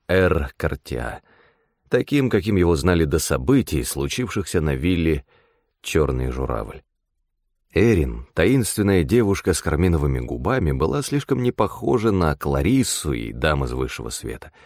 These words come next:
И, признаться честно, мне бы хотелось увидеть её ещё раз.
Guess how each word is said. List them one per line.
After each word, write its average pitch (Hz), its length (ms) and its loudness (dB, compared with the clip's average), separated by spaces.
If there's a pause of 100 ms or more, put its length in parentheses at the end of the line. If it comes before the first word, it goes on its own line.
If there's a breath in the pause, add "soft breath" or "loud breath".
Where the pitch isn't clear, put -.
(680 soft breath)
И, 60 280 -10
признаться 67 640 -6
честно, 120 540 -4 (380 soft breath)
мне 82 220 -4
бы 80 100 -4
хотелось 139 460 -2
увидеть 123 400 -2
её 120 200 -2
ещё 117 420 -6
раз. 65 300 -10